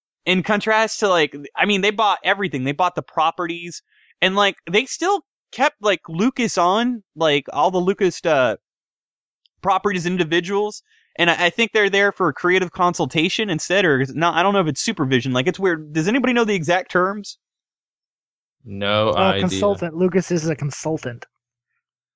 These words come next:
Speaker 1: So they're just gonna disregard everything he says, right?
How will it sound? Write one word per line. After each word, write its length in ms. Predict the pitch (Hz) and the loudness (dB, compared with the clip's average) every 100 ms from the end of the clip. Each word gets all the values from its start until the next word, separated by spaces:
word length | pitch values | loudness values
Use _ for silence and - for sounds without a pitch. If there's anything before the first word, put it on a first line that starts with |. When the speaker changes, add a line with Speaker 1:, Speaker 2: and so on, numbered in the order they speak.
| _ _ - | _ _ -10
Speaker 1:
So 180 | - 156 | -2 0
they're 140 | 160 | 2
just 160 | 156 139 | 0 0
gonna 140 | 160 | 0
disregard 480 | 143 156 151 143 151 | 2 0 0 0 2
everything 320 | 143 139 135 135 | 0 0 -2 -2
he 80 | 117 | -2
says, 360 | 147 110 95 | 0 0 0
right? 240 | 117 127 | 0 0